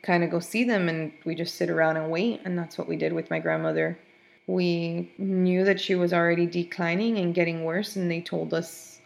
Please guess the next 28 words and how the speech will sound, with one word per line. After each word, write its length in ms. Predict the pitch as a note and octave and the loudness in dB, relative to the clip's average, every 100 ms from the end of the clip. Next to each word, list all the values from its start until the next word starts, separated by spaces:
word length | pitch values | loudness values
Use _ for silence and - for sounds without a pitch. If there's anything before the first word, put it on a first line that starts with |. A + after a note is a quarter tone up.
| _ - | _ -8
on, 260 | F3+ E2 D#3+ | -4 -2 -2
like, 260 | D#3+ - - | -4 -6 -8
a 80 | E3+ | -4
Monday, 460 | E3 F3 F3 F#3 | -4 -2 0 0
Tuesday, 680 | F3+ - G3 G#3 - A#3+ B3+ | -2 -4 -4 -4 0 0 2
and 300 | A#3 E3 D#3+ | 0 -2 -4
we 120 | E3 | -4
were 120 | D#3+ D#3+ | 0 4
all 180 | D#3+ | 4
there 380 | D#3 E3 F3+ A3+ | 4 2 4 4
and 160 | A3 E3 | 2 -2
we 120 | E3 | -2
all 120 | E3+ | -4
went. 460 | E3+ E3+ F3 A3+ G3 | -2 -2 -4 -4 -2
And 100 | F3+ | -2
then 120 | F3 | 0
on 160 | F3 E3+ | -2 -2
Wednesday, 760 | - E3+ F3 F2 E2+ E2+ F2 - _ - - - _ | -2 -2 -2 0 0 0 -4 -10 _ -20 -20 -20 _
she 220 | - G3 | -6 -4
started 440 | F#3 - F3 F3 F3 | -2 2 2 2 -2
to 180 | - F3+ | -2 0
not 520 | F3 E3+ E3 - - - - | 0 0 -4 -8 -18 -20 -8
be 560 | F#2+ F2+ - - F3+ - _ _ - | -2 0 2 0 -2 -12 _ _ -6
able 300 | F#3 F3+ F3+ | -2 0 -2
to 180 | - F3 | -4 -8
speak 480 | - F#3+ G#3+ G#3+ - _ - | -6 -8 -8 -8 -16 _ -12
and 480 | F#3 F3+ F3 F3 F3 | -6 -4 -4 -4 -4
wasn't 600 | F3+ E3+ E3+ E3+ - - | -4 -2 -4 -6 -10 -20